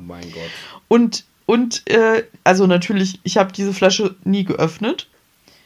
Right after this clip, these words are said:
Speaker 2: Und irgendw-, also die stand halt, ich hatte in meinem Zimmer so am Boden, also wo man sonst halt einfach so eine Zierleiste hat, da hatte ich so einen etwas höheren Absatz, weißt du? Verstehst
Speaker 1: Mhm,
Speaker 2: du, was ich
Speaker 1: mhm.
Speaker 2: meine?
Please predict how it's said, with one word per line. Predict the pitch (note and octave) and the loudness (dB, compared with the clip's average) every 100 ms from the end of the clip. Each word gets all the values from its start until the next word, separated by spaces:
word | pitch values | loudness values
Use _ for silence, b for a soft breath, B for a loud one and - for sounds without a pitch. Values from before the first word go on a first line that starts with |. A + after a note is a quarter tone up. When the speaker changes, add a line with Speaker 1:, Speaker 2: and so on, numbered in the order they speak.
| b b b b b | b b b b b
Speaker 2:
Und | A3 A#3 - | 2 2 2
irgendw-, | A3+ A#3+ B3 - - | 2 2 2 -2 -2
also | A3 | -2
die | G#3 G#3 | -2 -2
stand | - A#3+ C4+ | 0 0 2
halt, | A#3+ A3+ | 0 0
ich | G3 G#3+ | -4 -4
hatte | B3+ | -2
in | G#3+ G3 | 0 0
meinem | F#3 F#3+ | 2 0
Zimmer | - A3+ A#3 | -2 0 0
so | G3 G3+ | 0 -2
am | - F#3 F#3 F3+ F3+ | 0 2 2 -2 -4
Boden, | F3+ G#3+ G3+ | -2 0 0
also | F3 F3 | 0 0
wo | F3 | 2
man | F3 F3 | 2 2
sonst | F3+ F#3+ | 0 0
halt | F#3 | -2
einfach | F3 F#3 | -2 -2
so | F3 | 0
eine | F3 F3 | 0 -2
Zierleiste | - G#3+ G#3+ D#3+ E3+ F#3 | -4 -2 0 -2 -2 -2
hat, | F#3 F#3+ | -4 0
da | F#3+ | -2
hatte | F#3+ | -2
ich | F#3+ | -4
so | F#3 | -2
einen | F3+ | -2
etwas | F3 F#3 F#3+ F#3 F#3+ | -2 -4 -2 -4 0
höheren | G3+ F#3+ F#3 F#3 | 0 0 -2 -2
Absatz, | F#3+ - C#3+ - - - | -4 -4 -6 -6 -10 -6
weißt | - - | -6 -6
du? | C3 | -10
Verstehst | - C#3+ C#3 C#3+ | -6 -4 -2 -2
Speaker 1:
Mhm, | E3 | -6
Speaker 2:
du, | |
was | G#3 | -6
ich | B2 | -6
Speaker 1:
mhm. | |
Speaker 2:
meine? | - A3+ D4 | -6 -6 -8